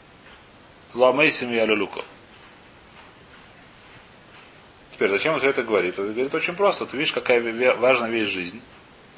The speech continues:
Что даже в нем можно халить шаббас. Чтобы человек жил. Это на самом деле намёк. Сразу я скажу, почему он это говорит. То.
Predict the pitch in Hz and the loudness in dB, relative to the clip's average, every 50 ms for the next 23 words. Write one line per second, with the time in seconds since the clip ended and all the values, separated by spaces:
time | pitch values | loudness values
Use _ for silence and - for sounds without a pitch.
0 | - - - - 104 104 117 120 123 123 123 120 147 165 151 127 113 117 120 110 | -20 -16 -14 -10 -2 0 2 2 2 0 -6 -4 -4 -4 -2 -2 -4 -2 -2 -2
1 | 113 117 127 127 117 - 147 151 - - - - - - - - - - - - | -2 -2 -2 -2 -2 0 0 0 -2 -4 -10 -10 -14 -16 -20 -20 -20 -20 -20 -20
2 | - - - - - - - - - - - - - - - 98 - - 123 117 | -20 -20 -20 -20 -20 -20 -20 -20 -20 -20 -16 -14 -14 -12 -10 -8 -4 -4 -4 -4
3 | 117 117 135 143 - - - - - - - - - - - - - - - - | -4 -6 -8 -8 -12 -18 -20 -20 -20 -20 -20 -20 -20 -20 -20 -20 -20 -20 -20 -20
4 | - - - 113 107 - 113 104 - 113 110 110 110 107 104 104 107 107 110 110 | -20 -16 -16 -14 -10 -8 -6 -4 -4 -4 -2 -2 -2 -2 -2 -4 -4 -4 -4 -4
5 | 107 - - - - - - - 101 98 92 95 87 - - - 98 95 92 - | -6 -6 -12 -20 -20 -14 -6 -2 -2 -2 -2 -2 -8 -8 -10 -10 -12 -12 -12 -12
6 | - - - 95 90 87 87 82 85 - - - - - | -12 -12 -10 -10 -10 -12 -10 -10 -10 -12 -12 -14 -14 -16